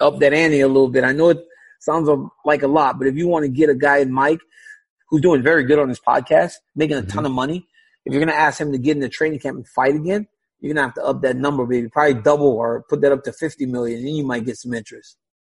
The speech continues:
Speaker 2: Uh, a couple more. Shout out to, uh, Tiger and Phil. That was a lot of fun yesterday. I enjoyed that with Tom Brady and Peyton Manning, and also because they raised twenty million dollars
Speaker 1: Twenty million dollars.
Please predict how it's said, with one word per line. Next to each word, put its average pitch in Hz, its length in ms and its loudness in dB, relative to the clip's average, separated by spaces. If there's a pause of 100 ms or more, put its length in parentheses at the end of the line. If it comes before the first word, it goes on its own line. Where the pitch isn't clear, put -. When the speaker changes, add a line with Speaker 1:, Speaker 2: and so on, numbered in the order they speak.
(360)
Speaker 2:
Uh, 104 260 2
a - 20 -4
couple 143 260 -2
more. 135 260 0
Shout 135 320 0
out 135 240 2
to, 120 360 0
uh, 104 220 4
Tiger 127 420 -2
and 110 120 -4
Phil. 123 360 2
That 120 80 4
was 113 160 0
a 110 40 -4
lot 117 200 0
of 113 80 -6
fun 120 240 -2
yesterday. 123 420 -4
I 110 80 -4
enjoyed 110 440 -2
that 117 200 2
with 104 140 -4
Tom 110 260 -6
Brady 113 300 0
and 104 100 -8
Peyton 110 260 -6
Manning, 110 340 -4 (220)
and 110 140 -6
also 120 380 2
because 110 400 -2
they 110 120 2
raised 107 300 0
twenty 127 300 -4
million 117 340 -2
dollars 113 360 2
Speaker 1:
Twenty 123 100 0
million 120 160 -8
dollars. 117 560 -6